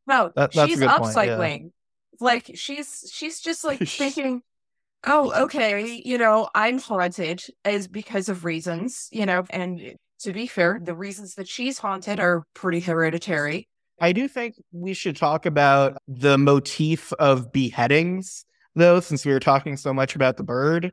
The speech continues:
Speaker 2: I don't know if there's, like, a real <laughs> world thing to compare this to, but, y-, you know, after the grandmother dies and she's discovered in the attic, we find out that the cultists had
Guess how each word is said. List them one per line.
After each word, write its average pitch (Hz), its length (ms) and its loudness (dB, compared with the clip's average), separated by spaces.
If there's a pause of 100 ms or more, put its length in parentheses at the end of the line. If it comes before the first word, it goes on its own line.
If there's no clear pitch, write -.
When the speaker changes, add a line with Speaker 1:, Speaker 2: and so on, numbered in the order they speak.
(120)
Speaker 2:
I 185 140 6
don't 226 180 6
know 190 140 6
if 196 100 -2
there's, 170 200 0
like, 156 520 0
a 143 140 0
real 156 480 2
<laughs> - 40 -16
world 170 400 2
thing 151 380 -8 (320)
to 156 80 2
compare 151 440 6
this 147 320 2
to, 123 540 2 (420)
but, 143 460 6 (180)
y-, 196 200 -4
you 190 120 2
know, 156 60 4
after 185 720 2
the 151 380 -2
grandmother 143 560 2
dies 123 500 -4
and 131 540 2
she's 131 320 -6
discovered 139 460 2
in 131 100 -2
the 127 140 0
attic, 127 400 2 (260)
we 139 120 2
find 147 340 4
out 139 340 4
that 139 140 -6
the 127 80 -10
cultists 135 720 0
had 123 260 -2